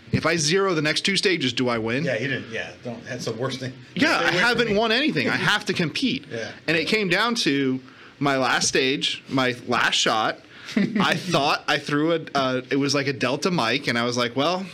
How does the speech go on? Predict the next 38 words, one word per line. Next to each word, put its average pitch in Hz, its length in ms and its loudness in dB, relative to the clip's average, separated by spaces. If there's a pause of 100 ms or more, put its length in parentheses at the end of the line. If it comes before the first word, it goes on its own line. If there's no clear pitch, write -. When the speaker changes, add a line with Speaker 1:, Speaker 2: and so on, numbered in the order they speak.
(260)
Speaker 1:
I, 117 220 0
I 120 140 0
felt 151 260 0
like 151 160 0
I 143 40 2
ran 151 200 0
that 151 140 -2
stage 160 260 0
really 151 180 2
well. 151 280 2
I'm 139 100 0
not 135 180 0
gonna 135 260 0 (120)
pull 135 160 0
an 131 80 0
extra 131 240 0
shot. 156 400 0 (380)
Let's 127 160 2
just 135 180 0
leave 123 220 0
it." 85 140 -6 (1160)
I - 60 -2
had 135 240 0
the 147 80 -2
Delta, 151 520 0 (580)
and 123 120 2
I 117 80 0
beat 131 300 0
the 143 80 0
guy 139 340 2
that 131 180 0
was 120 160 0
in 120 60 -2
second 131 280 0
place 123 220 0
by 113 140 -2
nine 107 260 -2
points. - 480 -4